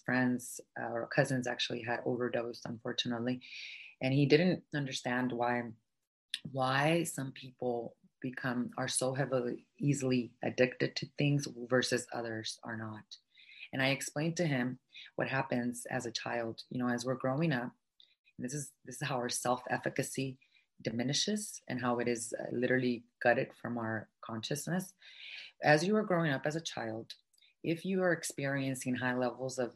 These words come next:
emotional trauma, physical trauma, even emotional trauma, it's just as, as, uh, impactful.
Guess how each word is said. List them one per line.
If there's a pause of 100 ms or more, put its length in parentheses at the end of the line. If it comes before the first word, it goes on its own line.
emotional
trauma, (160)
physical
trauma,
even
emotional
trauma, (260)
it's
just
as,
as,
uh, (180)
impactful.